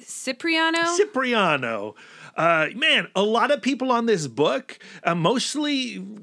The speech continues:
Speaker 2: co-, you know, the, the letterers and the colorers, because the art is fairly consistent through the series. Like,
Speaker 1: And
Speaker 2: um,
Speaker 1: fun.
Speaker 2: Oh, it's so good. And, like, you know, we're gonna,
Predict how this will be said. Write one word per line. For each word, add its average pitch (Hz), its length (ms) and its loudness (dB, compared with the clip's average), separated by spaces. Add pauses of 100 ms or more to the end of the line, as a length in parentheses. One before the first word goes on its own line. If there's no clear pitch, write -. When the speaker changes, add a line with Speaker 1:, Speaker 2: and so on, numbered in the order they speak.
(120)
Speaker 2:
co-, - 200 -10
you 156 120 -2
know, 131 120 -2
the, 131 200 0
the 135 140 -2
letterers 160 560 2
and 147 100 -4
the 135 60 0
colorers, 185 380 0
because 160 240 -4
the 208 120 -6
art 294 320 0
is 190 280 -4
fairly 233 680 0
consistent 175 1120 -6 (280)
through 165 340 0
the 147 120 -2
series. 113 560 -4
Like, 120 180 -6
Speaker 1:
And 403 100 2
Speaker 2:
um, 359 40 -4
Speaker 1:
fun. 330 400 -4 (160)
Speaker 2:
Oh, 190 100 2
it's 151 220 0
so 147 320 0
good. 127 280 -4
And, 170 160 0
like, 160 220 -2 (120)
you 147 120 -4
know, 107 100 -4
we're 127 200 -4
gonna, 160 160 -2